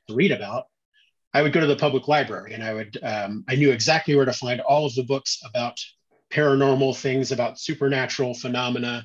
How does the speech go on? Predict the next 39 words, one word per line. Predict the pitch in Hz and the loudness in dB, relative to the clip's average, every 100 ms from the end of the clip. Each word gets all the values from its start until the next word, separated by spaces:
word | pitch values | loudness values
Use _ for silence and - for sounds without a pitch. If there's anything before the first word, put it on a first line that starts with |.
| - _ _ _ | -14 _ _ _
And | 120 | -2
I | 127 | -2
would | 123 | 2
go | 139 | 2
right | 135 147 | 4 2
to | 135 | 0
that | 135 - | -4 -4
section | 180 175 - 120 117 117 _ - _ | -4 -2 -4 -6 -8 -14 _ -20 _
and | 143 | 0
just | 170 - | 0 0
take | 175 - | -2 0
books | 165 143 | -2 0
down | - 135 127 | 0 2 0
at | 123 | -2
random. | 113 110 98 | -4 -6 -6
I | 110 | -4
didn't | 123 123 | -4 -4
know, | 123 120 117 - _ _ _ - | -2 -2 -2 -6 _ _ _ -10
you | 113 | -6
know, | 107 | -2
what | 131 131 | 0 0
they | 127 | -2
were. | 113 120 117 113 117 | -2 0 0 0 -2
Um, | 120 107 104 104 - - - - _ | -4 -8 -10 -12 -16 -20 -20 -20 _
and | - 120 117 113 113 | -2 0 2 0 -2
I | - | -4
happened | 120 - 208 196 | -2 -2 0 0
to | 151 127 | 0 0
go | 139 135 | 4 4
one | 127 123 117 | 4 0 -2
day, | 117 107 107 98 _ _ _ | -4 -4 -8 -12 _ _ _
<clears throat> | _ _ | _ _
excuse | 226 - 208 147 - 165 160 | -6 0 2 2 -2 -2 -2
me, | 120 98 _ _ _ _ _ _ _ _ _ - | -2 -6 _ _ _ _ _ _ _ _ _ -6
and | 151 131 135 | -2 0 0
I | 135 | -2
found | - 170 180 151 | 0 0 2 0
a | |
book | 120 139 135 - | 0 -2 -2 -8